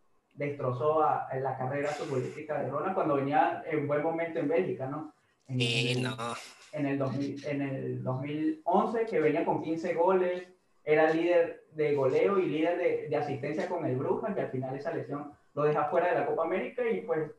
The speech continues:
Speaker 1: fue muy difícil que recro-, recobrara el nivel también, ¿no?
Speaker 2: Sí, tal cual. Real Ma-, de verdad que Ronita fue un jugador y un talento increíble.
Speaker 1: Claro.
Speaker 2: Como jugador venezolano tenía un talento increíble,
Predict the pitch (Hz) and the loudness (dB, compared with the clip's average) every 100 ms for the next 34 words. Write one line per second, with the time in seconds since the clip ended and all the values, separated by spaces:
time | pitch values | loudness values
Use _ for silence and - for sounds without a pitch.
0 | _ 170 180 208 208 202 202 214 208 170 | _ -2 2 2 2 -2 -6 -6 -4 -2
1 | 151 135 135 135 - 147 143 147 139 156 | -2 -2 -4 -4 -6 -6 -4 -2 2 4
2 | 170 175 147 135 160 165 139 139 143 135 | 4 2 -2 0 0 0 -2 -4 -4 -6
3 | 135 - _ _ _ _ _ _ _ _ | -10 -16 _ _ _ _ _ _ _ _
4 | - 143 135 127 107 113 - 101 - - | 2 4 4 2 0 -2 -2 -4 -6 -8
5 | 113 113 113 113 117 120 120 120 120 - | -6 -4 -4 -6 -6 -2 0 0 -2 -2
6 | 135 147 131 127 - 139 143 143 143 _ | 2 4 2 0 4 6 6 4 0 _
7 | _ _ - - - - - 139 139 139 | _ _ -20 -20 -16 -8 2 4 4 2
8 | 156 147 123 127 156 156 _ _ - 123 | 2 2 4 4 4 0 _ _ -8 -8
9 | - 139 139 147 156 - 180 180 160 143 | 2 4 4 4 2 0 -2 0 0 -2
10 | 117 113 123 113 104 - - - 135 127 | -2 0 0 -2 -6 -12 -20 -14 -10 -8
11 | 123 - - _ - 117 123 123 120 120 | -10 -12 -20 _ -6 0 2 4 4 6
12 | 139 147 127 120 135 147 123 113 117 117 | 4 4 4 4 4 2 -2 -2 -4 -4
13 | - 123 123 117 127 127 123 120 117 117 | 0 2 2 0 0 0 0 0 -2 -2
14 | 113 113 123 127 127 | 0 0 0 0 0